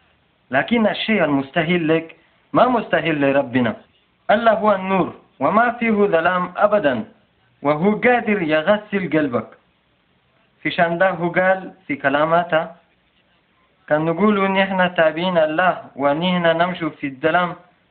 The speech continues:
يعني في ذنوب نكذبه وما نعمل الحق. كان نقول ما عندنا ذنوب نغش نفوسنا بس،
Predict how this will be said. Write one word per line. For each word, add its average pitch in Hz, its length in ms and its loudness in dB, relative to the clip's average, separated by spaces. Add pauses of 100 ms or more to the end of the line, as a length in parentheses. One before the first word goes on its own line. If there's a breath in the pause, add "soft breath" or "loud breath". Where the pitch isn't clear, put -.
(520)
يعني 160 360 2
في 175 480 -2 (340)
ذنوب 170 480 -2 (480)
نكذبه 123 460 -4 (580)
وما 165 260 2
نعمل 170 400 0
الحق. 123 380 -2 (1000)
كان 151 160 0
نقول 196 320 2
ما 196 160 2
عندنا 190 400 0
ذنوب 175 340 -4
نغش 170 500 -4
نفوسنا 160 500 -2
بس، 113 200 -6